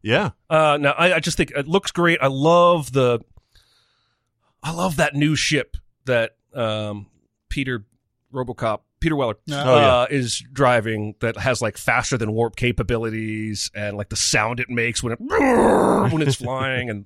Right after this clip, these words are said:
Speaker 2: God, the fa-, ah, I love, I love it. I love it.
Speaker 1: I
Speaker 2: It's
Speaker 1: even
Speaker 2: not
Speaker 1: love all
Speaker 2: great.
Speaker 1: the stuff at the, the Federation headquarters where, where he gets attacked and all that
Speaker 2: Yeah.
Speaker 1: stuff. Yeah.
Speaker 2: Um, yeah, this, it works better than I think it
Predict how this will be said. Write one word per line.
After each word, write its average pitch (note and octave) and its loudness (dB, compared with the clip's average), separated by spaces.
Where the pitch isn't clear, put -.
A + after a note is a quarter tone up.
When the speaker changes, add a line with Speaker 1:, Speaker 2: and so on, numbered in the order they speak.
Speaker 2:
God, C3+ -6
the A2+ -10
fa-, - -6
ah, D#3 2
I - 2
love, D3 2
I D#3+ 6
love A3+ 4
it. - -16
I C#3 2
love B2+ 0
it. - -20
Speaker 1:
I C#3+ 2
Speaker 2:
It's E3+ 2
Speaker 1:
even C3+ 4
Speaker 2:
not - 6
Speaker 1:
love C3+ 6
all D3 8
Speaker 2:
great. D3+ 6
Speaker 1:
the C#3 2
stuff E3 0
at C#3 -6
the, B2 2
the A#2 -4
Federation C3 -2
headquarters F2+ -4
where, A2 -4
where B2 -8
he A#2 -4
gets A#2 -6
attacked B2+ -4
and F2+ -8
all D#2 -8
that D#2 -8
Speaker 2:
Yeah. G3 2
Speaker 1:
stuff. - -20
Yeah. G3 2
Speaker 2:
Um, G3 -6
yeah, E3 -4
this, D3 -8
it D#3 -6
works C4 -6
better F3+ 4
than D#3+ 0
I D#3 0
think D3+ -4
it D3 -10